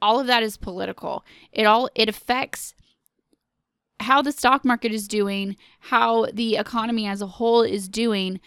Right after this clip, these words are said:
affects your investments and affects your retirement, which then in turn affects how long your work, how long you have to work,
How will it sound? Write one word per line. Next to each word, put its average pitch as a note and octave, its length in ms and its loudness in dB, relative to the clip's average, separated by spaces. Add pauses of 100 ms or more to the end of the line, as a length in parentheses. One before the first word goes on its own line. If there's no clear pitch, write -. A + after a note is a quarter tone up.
(360)
affects G#3+ 540 0
your G#3+ 160 2
investments G3+ 880 -4
and G3 180 -2
affects A3+ 360 -4
your A#3 100 -6
retirement, G3+ 880 0 (1500)
which A#3 440 4 (100)
then A3+ 380 0
in G#3+ 300 -2
turn A#3 460 0
affects G3+ 560 0
how A#3 240 0
long A3+ 280 2
your A#3 160 0
work, A3 280 0
how A3+ 200 4
long A#3+ 240 4
you A#3+ 120 4
have A3+ 220 0
to A#3+ 100 -4
work, G#3+ 600 0